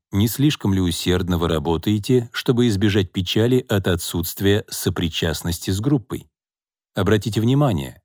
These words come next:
как вы теряете себя в работе и служении другим, чтобы успокоить боль, уснуть. Вы можете пожертвовать собой, чтобы обеспечить группе или семье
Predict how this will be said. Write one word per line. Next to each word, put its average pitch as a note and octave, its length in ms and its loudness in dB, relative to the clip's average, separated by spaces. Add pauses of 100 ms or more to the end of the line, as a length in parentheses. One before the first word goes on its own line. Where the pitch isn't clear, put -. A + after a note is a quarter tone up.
(340)
как D#3 260 0
вы C3 220 4
теряете A2 640 2
себя G2 380 -2
в F2+ 60 0
работе F#2 420 2
и F#2+ 200 -4
служении G2 640 0
другим, F2+ 480 0 (140)
чтобы D3 400 2
успокоить A#2+ 680 0
боль, C3+ 320 2 (400)
уснуть. G#2 580 -2 (540)
Вы F2+ 180 0
можете F#2+ 400 0
пожертвовать E2+ 680 0
собой, F#2 540 0
чтобы G#2+ 400 0
обеспечить G2 580 -2
группе G2 640 0
или D#2+ 220 -4
семье G#2+ 500 0